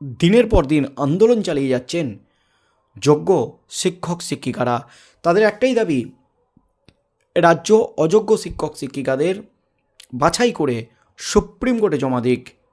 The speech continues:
সেই লিস্ট। কিন্তু এসএসসি, রাজ্য সরকার আগামীকাল কী রিপোর্ট দেয় সুপ্রিম কোর্টে, এবং তার উপরই কিন্তু নির্ভর করছে যোগ্য শিক্ষক, শিক্ষিকাদের ভাগ্য।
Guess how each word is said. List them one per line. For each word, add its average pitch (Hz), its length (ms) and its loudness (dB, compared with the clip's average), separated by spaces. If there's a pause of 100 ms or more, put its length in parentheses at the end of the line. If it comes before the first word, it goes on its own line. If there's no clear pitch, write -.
সেই 151 280 0
লিস্ট। 123 360 -2 (800)
কিন্তু 220 280 0 (640)
এসএসসি, 175 480 2
রাজ্য 139 300 -2
সরকার 131 380 -4 (140)
আগামীকাল 156 480 0 (220)
কী 254 180 4
রিপোর্ট 135 340 2
দেয় 123 220 0 (460)
সুপ্রিম 147 560 0
কোর্টে, 123 260 2 (460)
এবং 185 160 2
তার 185 260 6 (180)
উপরই 254 300 2
কিন্তু 220 240 2
নির্ভর 151 300 -2
করছে 131 320 -4 (840)
যোগ্য 185 400 4
শিক্ষক, - 360 -4
শিক্ষিকাদের 120 560 -4 (440)
ভাগ্য। 107 360 -4